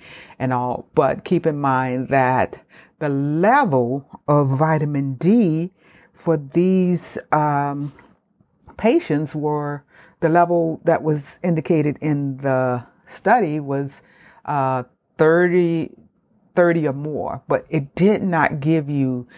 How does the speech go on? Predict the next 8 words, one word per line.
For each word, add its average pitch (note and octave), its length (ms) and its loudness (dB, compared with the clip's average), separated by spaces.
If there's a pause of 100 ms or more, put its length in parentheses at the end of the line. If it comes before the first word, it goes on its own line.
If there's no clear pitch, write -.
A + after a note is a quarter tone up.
(760)
the - 260 0
exact D3 720 0 (120)
level B2+ 720 0 (260)
of C3 180 -6
vitamin B2 520 -6
D, B2 560 0 (300)
which F3+ 220 0
make C4 340 2